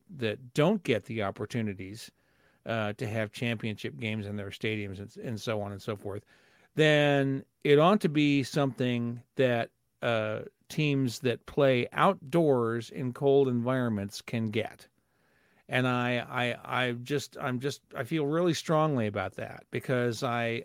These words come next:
I just feel like the Super Bowl thing has gotten kinda ridiculous in,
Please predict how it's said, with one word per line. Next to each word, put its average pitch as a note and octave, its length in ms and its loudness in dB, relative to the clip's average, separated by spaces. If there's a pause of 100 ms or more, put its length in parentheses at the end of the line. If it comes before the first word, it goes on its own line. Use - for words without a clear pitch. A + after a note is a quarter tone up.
I B2 140 -4
just D3 320 -4
feel D3 320 0
like A#2+ 360 -2
the A2 280 -6
Super C#3+ 360 -2
Bowl B2 260 0
thing A#2+ 420 -2
has G#2+ 380 -6
gotten A#2 300 -2
kinda A#2 240 -4
ridiculous G#2+ 800 -4
in, A2 200 -4